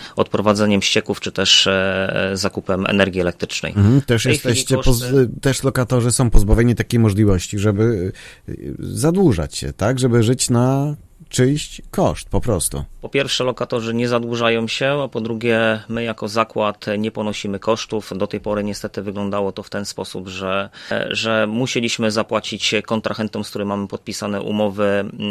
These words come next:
Speaker 1: całość,
Speaker 2: Mhm.
Speaker 1: e, całość, e, faktury. Natomiast w tej chwili te koszty ponoszą, e, w całości nasi,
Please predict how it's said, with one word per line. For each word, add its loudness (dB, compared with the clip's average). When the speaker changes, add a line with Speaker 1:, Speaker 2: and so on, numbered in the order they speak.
Speaker 1:
całość, -2
Speaker 2:
Mhm. -4
Speaker 1:
e, -8
całość, -4
e, -4
faktury. -2
Natomiast -2
w -16
tej -2
chwili -4
te -4
koszty -4
ponoszą, -6
e, -6
w -20
całości -4
nasi, -6